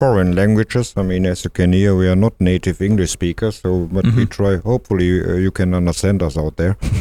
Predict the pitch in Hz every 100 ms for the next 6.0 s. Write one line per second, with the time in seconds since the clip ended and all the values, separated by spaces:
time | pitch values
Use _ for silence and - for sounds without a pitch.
0 | - - 110 - 107 110 107 101 104 -
1 | 95 98 98 98 - 98 - 95 - 95
2 | 110 117 98 - 92 92 92 92 - 90
3 | 92 90 90 92 - 87 95 101 _ _
4 | _ _ 101 98 135 - 110 107 101 -
5 | - 98 95 - 95 90 95 98 -